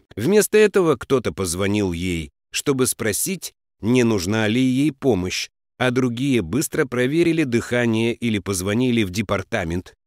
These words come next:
чтобы сообщить о бездомном ребенке. Но, как назло, на этом все и закончилось. Больше никто ничего ей не сделал, и они были благодарны за это,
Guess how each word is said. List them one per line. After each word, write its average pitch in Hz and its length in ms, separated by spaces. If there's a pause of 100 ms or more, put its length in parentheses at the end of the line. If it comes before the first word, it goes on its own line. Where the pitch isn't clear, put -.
(120)
чтобы 156 320
сообщить 95 720
о 82 140
бездомном 80 720
ребенке. 76 680 (100)
Но, 196 440 (340)
как 127 240
назло, 113 560 (320)
на 143 240
этом 131 280
все 127 340
и 90 100
закончилось. 80 1120 (140)
Больше 180 480
никто 143 520
ничего 120 520
ей 139 180
не 143 200
сделал, 92 540 (220)
и 135 140
они 139 260
были 123 320
благодарны 113 800
за 110 160
это, 151 400